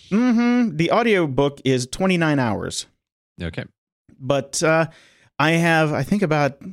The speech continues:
Speaker 1: ten hours to go. So I'm about a th-, two-thirds of the way through it. Little,
Speaker 2: Okay.
Speaker 1: little less than two-thirds. Um,
Speaker 2: Mm-hmm.
Speaker 1: I, I,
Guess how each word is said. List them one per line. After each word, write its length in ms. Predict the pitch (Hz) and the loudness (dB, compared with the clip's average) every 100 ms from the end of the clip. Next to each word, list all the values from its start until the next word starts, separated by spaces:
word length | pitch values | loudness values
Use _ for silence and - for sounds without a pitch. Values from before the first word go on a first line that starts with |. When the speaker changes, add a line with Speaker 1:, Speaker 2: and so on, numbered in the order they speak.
| - | -16
Speaker 1:
ten 240 | - 156 160 | -4 0 2
hours 320 | 160 165 - | 2 2 0
to 80 | 156 | -2
go. 360 | 226 151 120 | 0 0 -2
So 160 | - - | -6 -2
I'm 60 | |
about 160 | 269 285 | 0 0
a 80 | 240 | 0
th-, 300 | 180 180 175 | 0 -2 0
two-thirds 360 | 247 226 196 | 0 0 0
of 60 | 175 | 0
the 60 | 170 | 2
way 140 | 151 | 0
through 260 | 131 113 131 | 2 2 2
it. 180 | - _ _ _ _ - | -2 _ _ _ _ -4
Little, 180 | 190 180 | 0 0
Speaker 2:
Okay. 80 | 165 | 2
Speaker 1:
little 200 | 202 175 | 2 2
less 180 | 160 - | 0 -2
than 100 | 139 | -4
two-thirds. 520 | 151 143 131 127 - - | -2 2 2 2 0 0
Um, 260 | 175 185 175 | 2 2 0
Speaker 2:
Mm-hmm. 60 | 160 _ _ _ _ _ _ _ _ - | -2 _ _ _ _ _ _ _ _ 0
Speaker 1:
I, 220 | 147 156 | 2 2
I, 80 | 151 | 2